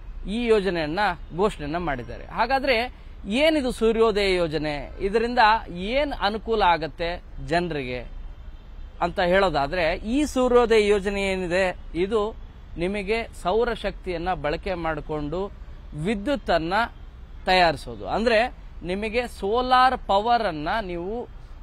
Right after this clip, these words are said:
ಬಳಕೆ ಮಾಡಬಹುದು. ಪ್ರತಿ ಮನೆಯಲ್ಲೂ ಕೂಡ ಸೋಲಾರ್ ಶಕ್ತಿಯನ್ನ, ಅಂದ್ರೆ ಸೋಲಾರ್ ಪವರ್ ಏನಿದೆ, ಅದನ್ನ ಬಳಕೆ ಮಾಡಿಕೊಂಡು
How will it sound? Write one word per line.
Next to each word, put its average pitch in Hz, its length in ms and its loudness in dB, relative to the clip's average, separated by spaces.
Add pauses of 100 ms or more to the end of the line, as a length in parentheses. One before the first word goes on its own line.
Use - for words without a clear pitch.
(120)
ಬಳಕೆ 196 320 6
ಮಾಡಬಹುದು. 123 580 -2
ಪ್ರತಿ 254 720 -2
ಮನೆಯಲ್ಲೂ 240 640 0
ಕೂಡ 185 280 -4 (600)
ಸೋಲಾರ್ 233 720 4 (320)
ಶಕ್ತಿಯನ್ನ, 170 480 0
ಅಂದ್ರೆ 170 180 -4
ಸೋಲಾರ್ 220 440 2
ಪವರ್ 233 300 2
ಏನಿದೆ, 151 560 -2 (140)
ಅದನ್ನ 202 360 0
ಬಳಕೆ 196 320 -2
ಮಾಡಿಕೊಂಡು 160 840 -6